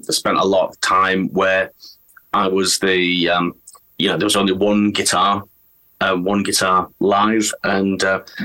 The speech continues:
so would use some really gnarly,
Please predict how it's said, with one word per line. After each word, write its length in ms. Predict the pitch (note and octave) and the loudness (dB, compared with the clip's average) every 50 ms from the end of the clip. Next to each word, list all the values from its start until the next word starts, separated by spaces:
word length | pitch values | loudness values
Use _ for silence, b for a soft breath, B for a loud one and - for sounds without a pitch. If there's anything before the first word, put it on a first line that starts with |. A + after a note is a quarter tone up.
| F#2+ B B B | -8 B B B
so 240 | - - - A2+ | -4 -2 0 0
would 240 | G#2 G2+ G2+ G2 - | 2 2 0 0 0
use 480 | G2+ G#2 G#2+ G#2+ G#2+ G#2 G#2 - - - _ _ _ _ _ _ _ _ _ _ _ _ _ - - - | 0 2 2 4 2 2 0 -2 -4 -6 _ _ _ _ _ _ _ _ _ _ _ _ _ -14 -6 -4
some 440 | - - - G#2+ G2+ G2+ G2+ F#2+ F#2 | -2 0 0 0 0 0 0 0 0
really 680 | G2+ G#2 G#2+ A2 A2+ A2+ A2 G#2+ G#2+ G#2 G#2 G2 G2 - _ B B B B B B B B _ _ _ - | 0 0 2 2 2 2 2 2 2 2 0 -2 -4 -8 _ B B B B B B B B _ _ _ -2
gnarly, 880 | G#2 A2 A2 A2+ A#2 A2+ A2+ A#2 A#2 A2+ A2+ A2+ A2+ A2 G#2+ G#2 G#2+ | 0 0 2 2 2 2 2 2 2 2 2 2 0 0 -2 -2 -4